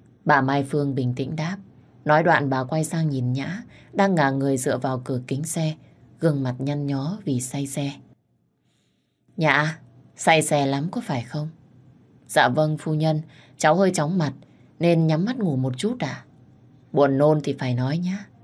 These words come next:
"Dạ vâng, nhưng mà sao đường về nhà cô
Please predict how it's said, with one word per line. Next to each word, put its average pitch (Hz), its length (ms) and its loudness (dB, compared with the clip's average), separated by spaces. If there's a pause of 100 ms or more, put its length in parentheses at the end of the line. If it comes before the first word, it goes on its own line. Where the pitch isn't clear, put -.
(500)
"Dạ 139 220 2
vâng, 160 220 -2 (720)
nhưng 190 200 4
mà 147 340 4
sao 190 220 -2
đường 147 240 2
về 143 160 0
nhà 135 280 -2
cô 190 260 0